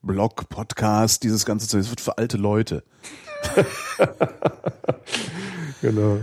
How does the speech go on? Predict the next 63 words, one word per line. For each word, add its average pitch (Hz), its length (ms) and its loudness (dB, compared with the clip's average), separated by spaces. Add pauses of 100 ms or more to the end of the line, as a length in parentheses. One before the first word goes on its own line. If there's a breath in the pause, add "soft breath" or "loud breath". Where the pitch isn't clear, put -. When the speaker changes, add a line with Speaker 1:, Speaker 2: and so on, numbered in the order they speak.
(100)
Speaker 1:
Also 117 180 2
das 117 140 4
mit 120 80 4
den 113 160 4
Videos 139 260 2
habe 160 120 4
ich, 156 100 4
aber 147 100 4
das 151 160 4
ist 175 100 6
aber 170 120 6
zum 151 140 2
Beispiel 139 220 2
auch 139 80 2
eine 139 100 4
Kulturtechnik, 123 840 0
die 110 100 0
sich 101 120 2
da 110 120 2
entwickelt, 120 440 0
die 120 80 4
nicht 139 220 2
mehr 131 100 4
bei 120 120 4
mir 120 180 2
ankommt. 82 540 0 (500 soft breath)
Also 90 160 0
ich 98 100 -4
bin 120 140 4
überhaupt 147 440 2
kein 123 160 4
Freund 127 300 2
von 113 220 2
Videobildern. 76 800 0 (680)
Speaker 2:
Hm. 87 260 0 (640)
Speaker 1:
Das - 140 -8
ist - 140 -2
irgendwie 104 300 0
nicht, - 280 0
äh, 107 480 2
äh, 107 40 -2 (800 loud breath)
weiß 139 160 6
ich 101 100 0
nicht. 92 160 -2
Es 117 220 0
wird, 127 200 6
ich 127 140 2
werd 135 80 6
auch 139 140 4
öfter 131 180 4
mal 147 60 8
gefragt, 127 200 0
„Mach 160 100 4
doch - 100 -4
mal 143 140 2
was 139 140 0
mit 131 160 0
Video“, 151 480 2
wo 127 60 -6
ich 123 120 -4
auch 127 80 -2
sag, 117 160 -4
„Nee, 156 540 4